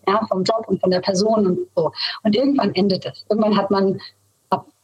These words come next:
ich jetzt in dem Fall alles gegeben, was ich hatte. Und das Unternehmen hat mir alles gegeben, was ich jetzt als Carola brauchen konnte. Und dann it's time to go. <laughs> Ja, so. Und, ähm,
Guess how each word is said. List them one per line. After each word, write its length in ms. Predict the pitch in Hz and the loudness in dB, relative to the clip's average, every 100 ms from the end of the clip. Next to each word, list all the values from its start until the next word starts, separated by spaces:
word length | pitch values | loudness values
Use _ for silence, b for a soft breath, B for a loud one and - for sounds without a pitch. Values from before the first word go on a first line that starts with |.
| _ | _
ich 140 | 240 254 | -4 -2
jetzt 140 | 240 | 0
in 80 | 208 | 2
dem 180 | 214 214 | 2 2
Fall 120 | 202 | 2
alles 280 | 202 220 - | 2 0 -2
gegeben, 400 | 151 262 285 220 | -2 0 0 0
was 160 | 196 | -2
ich 140 | 185 - | -2 -2
hatte. 360 | 294 294 294 285 B B | 0 0 0 -2 B B
Und 100 | 214 | 0
das 100 | 208 | 2
Unternehmen 420 | 208 196 247 262 | 2 2 2 2
hat 120 | 226 220 | 0 0
mir 140 | 196 | 2
alles 220 | 208 214 | 2 0
gegeben, 400 | 214 220 220 208 | 0 0 0 0
was 140 | 185 - | 0 -4
ich 160 | 226 | -4
jetzt 260 | 202 185 - | -4 -4 -4
als 160 | 190 - | -4 -2
Carola 360 | 180 208 269 | 0 2 2
brauchen 380 | 143 202 294 277 | 2 0 0 0
konnte. 460 | 254 233 226 226 226 B B B | 0 0 0 0 -2 B B B
Und 180 | 214 202 | -2 0
dann 240 | 190 208 | 2 2
it's 140 | 208 - | 0 0
time 220 | 170 175 | 0 0
to 100 | - | 0
go. 300 | 170 165 175 _ | 0 0 -2 _
<laughs> 80 | |
Ja, 240 | 190 208 214 - | -2 0 -2 -6
so. 320 | - - - 135 B B 139 104 - - | -14 -8 -6 -6 B B -6 -8 -6 -4
Und, 340 | 202 196 - | 0 0 0
ähm, 440 | 214 190 190 190 | 0 2 2 0